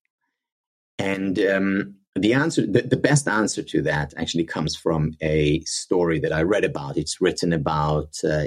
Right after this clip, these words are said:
in, uh, Daniel Goleman's book, Destructive Emotions, where he describes a meeting, um, between, uh, Western scientists and Eastern scientists and practitioners. And, uh, the Dalai Lama was there, his right-hand, uh, men were there,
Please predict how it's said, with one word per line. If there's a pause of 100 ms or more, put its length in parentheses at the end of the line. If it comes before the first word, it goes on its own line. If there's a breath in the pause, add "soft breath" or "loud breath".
in,
uh,
Daniel
Goleman's
book, (300)
Destructive
Emotions,
where
he
describes
a
meeting, (800)
um, (300)
between,
uh,
Western
scientists
and
Eastern (100)
scientists
and
practitioners.
And,
uh,
the
Dalai
Lama
was
there,
his
right-hand,
uh,
men
were
there,